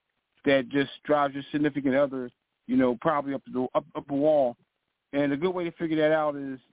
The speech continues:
um, simply ask this one question: "What can I do better?"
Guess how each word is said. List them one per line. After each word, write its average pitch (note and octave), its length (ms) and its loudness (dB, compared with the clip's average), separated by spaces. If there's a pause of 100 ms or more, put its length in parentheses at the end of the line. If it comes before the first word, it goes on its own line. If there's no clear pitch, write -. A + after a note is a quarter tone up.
um, A#2+ 540 -2 (480)
simply D#3+ 260 0
ask D3+ 200 0 (440)
this C#3 160 -2
one D#3+ 160 2
question: G2+ 520 -4 (220)
"What D#3+ 220 0
can E3+ 100 -4
I D#3 100 -2
do C#3+ 160 -2
better?" B2+ 400 -4